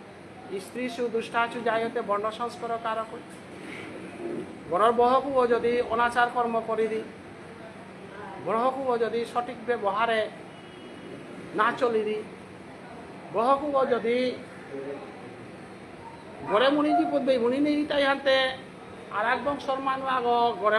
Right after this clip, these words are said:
হইতাই নাই, আটকা কুড়া নেই না আগন তাই নাই। ও আর বংশবানার মাঝে দাদা কাকা কুড়া বেই মুনি তা মজবুত হইয়া থাইলে মানুষ আগ বিটা কথা হইতে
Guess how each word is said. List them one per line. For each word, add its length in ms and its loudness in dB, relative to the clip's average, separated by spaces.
হইতাই 280 -2
নাই, 140 0
আটকা 240 0
কুড়া 220 2
নেই 200 4
না 60 2
আগন 200 -2
তাই 200 0
নাই। 140 -6
ও 120 -2
আর 80 2
বংশবানার 640 8
মাঝে 180 8
দাদা 260 6
কাকা 320 2
কুড়া 180 4
বেই 160 4
মুনি 240 0
তা 60 2
মজবুত 360 -2
হইয়া 260 2
থাইলে 220 4
মানুষ 260 2
আগ 80 4
বিটা 260 0
কথা 200 2
হইতে 200 -4